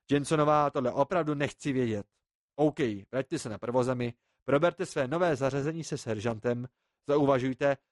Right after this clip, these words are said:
co byste tady na stanici potřebovala a co byste na téhle stanici potřebovala na východě jedna. K sakru, pro starostu prostě musíte být strašně zaměstnaná.“ „Ano, pane.“ Shrnuto a podtrženo, když Jensonová o té schůzce na svém novém pověření přemýšlela,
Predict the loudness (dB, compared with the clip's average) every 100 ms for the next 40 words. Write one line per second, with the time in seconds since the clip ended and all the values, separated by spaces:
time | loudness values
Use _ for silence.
0 | _ -4 -4 -2 0 2 2 -2 -2 -4
1 | -2 -4 -4 -4 -2 2 4 2 -2 -6
2 | -6 -6 -6 -4 0 0 -2 -4 -4 -4
3 | -4 -6 -6 -2 0 0 -4 _ -4 0
4 | 0 0 2 2 0 -4 -12 _ _ _
5 | _ _ 0 0 2 -4 -4 -6 -2 -2
6 | -2 -6 0 0 0 -4 -4 -6 -4 -2
7 | -4 -2 -4 -2 -2 -2 -2 -4 -6 -6
8 | -8 -14 _ _ _ _ _ _ _ _
9 | _ -4 -2 -2 -4 -6 -16 _ _ _
10 | _ _ _ _ _ -2 0 0 -2 -4
11 | -6 -6 -2 -2 -2 -6 _ _ _ -4
12 | 0 0 0 0 0 0 0 -2 -4 -8
13 | -8 -6 -4 -4 -4 -2 2 2 0 -2
14 | 0 0 -4 -6 -8 -8 -2 -2 0 -4